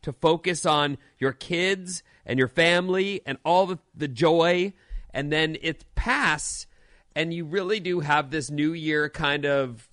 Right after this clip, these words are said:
uh, well, I should say I really have a new year kind of looking ahead. What, what do I want? What do I want? Who do I wanna be? These things are bigger than, and one of the things that crossed my mind for sure as I was,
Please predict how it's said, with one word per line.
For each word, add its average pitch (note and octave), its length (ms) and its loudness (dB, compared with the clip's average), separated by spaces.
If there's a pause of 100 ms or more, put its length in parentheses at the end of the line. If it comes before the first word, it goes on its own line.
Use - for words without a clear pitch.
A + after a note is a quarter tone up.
uh, C3+ 140 -4 (100)
well, F3 480 4
I D#3 80 2
should D#3 200 -6
say D3 180 0
I E3+ 160 6
really E3 320 2
have C#3 220 0
a C#3 40 0
new C#3 160 -2
year C#3+ 240 0
kind C3+ 320 -4
of A#2+ 200 -2 (680)
looking A#2+ 360 -4
ahead. F#3 540 0
What, B2 220 -4 (100)
what B2 320 -2
do C3 120 -2
I A#2+ 100 2
want? E3+ 480 0
What C#3 180 0
do C#3 100 -2
I B2 120 2
want? A#2+ 260 -4
Who F3 180 2
do E3+ 140 2
I D3 140 4
wanna C#3 260 0
be? F#3 400 -4
These D#3 300 -8
things G#3+ 420 0
are D#3 80 4
bigger E3+ 540 0
than, D3 400 0 (400)
and C#3 180 -4
one A#3 180 4
of B3+ 100 2
the E3 80 -2
things E3+ 260 0
that D#3+ 100 -2
crossed E3 480 0
my C#3+ 160 0
mind D#3 420 2
for C#3+ 140 -6
sure G#3 380 2
as C#3 120 -2
I C3 100 -2
was, A#2+ 180 -8